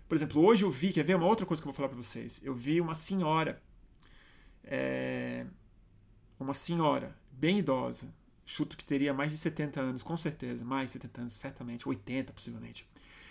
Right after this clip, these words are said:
gritando na janela, "Queremos trabalhar." Essa senhora,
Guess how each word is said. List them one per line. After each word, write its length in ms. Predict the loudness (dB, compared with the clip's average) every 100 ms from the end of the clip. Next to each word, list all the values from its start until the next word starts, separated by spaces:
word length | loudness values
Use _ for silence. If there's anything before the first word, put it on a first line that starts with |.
| -20 -20 -20 -20 -20 -20 -20 -20 -20 -20 -20 -20 -20 -4
gritando 600 | 4 4 10 10 12 8
na 80 | 6
janela, 500 | 4 8 10 8 6
"Queremos 480 | 6 10 10 8 4
trabalhar." 560 | 4 6 4 0 -6 -18 _ _ _ -20 _ _ _ _ _ 4
Essa 200 | 4 6
senhora, 640 | 2 6 8 8 6 0